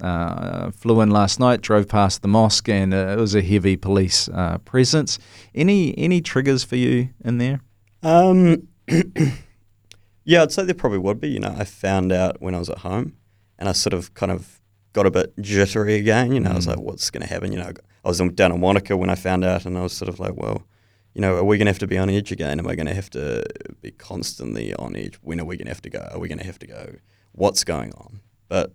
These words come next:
Speaker 2: you know, then you just look at it as, is it just a threat? Y-, you know, is it just a threat, or is it s-, something more? You know, it could just be someone playing games and trying to mess with everyone's heads right before, you know, so-, a very important day for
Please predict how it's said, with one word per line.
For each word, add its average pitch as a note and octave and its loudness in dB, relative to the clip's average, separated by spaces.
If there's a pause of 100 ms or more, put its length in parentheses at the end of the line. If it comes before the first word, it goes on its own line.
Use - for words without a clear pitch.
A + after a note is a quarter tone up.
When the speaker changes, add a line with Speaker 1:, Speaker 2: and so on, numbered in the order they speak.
Speaker 2:
you A2+ 2
know, F#2+ 4
then G2+ 0
you F#2+ 2
just F2 -6
look E2+ -10
at E2 -12
it - -8
as, - -8 (960)
is G#2 2
it G2 4
just F2 -6
a D#2 -10
threat? - -12
Y-, - -16 (200)
you - -12
know, G1+ -14 (140)
is G#2 0
it F#2+ -2
just F#2 -2
a F#2 -6
threat, B2 0
or F2+ 0
is E2+ -4
it F2+ -10
s-, - -10
something - -4
more? A#1+ -10
You - -16
know, - -16
it - -10
could - -16
just - -10
be E2 -12
someone F2 -8
playing F2+ -12
games - -10
and E2+ -12
trying F2+ -8
to F2+ -8 (420)
mess G2+ 0
with F#2+ 2
everyone's F2 0
heads F2 -6
right F2 2
before, E2 -6 (220)
you - -12
know, A1 -10
so-, - -6 (120)
a G#2 -4
very F#2 0
important F2 -8
day F2+ -4
for - -12